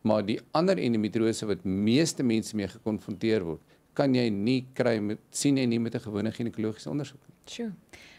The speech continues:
Speaker 2: Eh, nog 'n vraag wat aansluit by die feit dat sommige mense dit het en ander nie. Watter rol speel gene in so 'n proses of toestand?
Speaker 1: Daar is 'n, daar is 'n genetiese koneksie daarin en die,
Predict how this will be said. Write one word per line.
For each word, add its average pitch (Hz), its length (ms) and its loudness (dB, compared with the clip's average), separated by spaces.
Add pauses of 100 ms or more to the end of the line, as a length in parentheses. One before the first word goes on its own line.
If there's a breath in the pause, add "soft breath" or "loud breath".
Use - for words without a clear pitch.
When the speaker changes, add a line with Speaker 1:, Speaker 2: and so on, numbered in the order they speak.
(120 loud breath)
Speaker 2:
Eh, 143 140 0
nog 220 180 4
'n 233 40 -4
vraag 220 200 2
wat 196 100 4
aansluit 196 420 2
by 165 80 0
die 160 100 2
feit 165 200 2
dat 160 160 0
sommige 185 340 0
mense 147 540 0 (380 soft breath)
dit 147 140 -2
het 143 180 0
en 156 100 -4
ander 147 340 0
nie. 147 280 0 (340 soft breath)
Watter 180 240 4
rol 196 180 4
speel 180 260 2
gene 160 420 0
in 113 120 0
so - 160 -2
'n 117 140 -2
proses - 440 -4
of - 100 -10
toestand? - 580 -8 (960 soft breath)
Speaker 1:
Daar 139 280 4
is 156 160 0
'n, 156 340 4
daar 117 200 2
is 139 140 -2
'n 160 40 2
genetiese 117 520 0
koneksie 101 440 -2
daarin 107 340 0
en 101 460 -2
die, 98 220 -2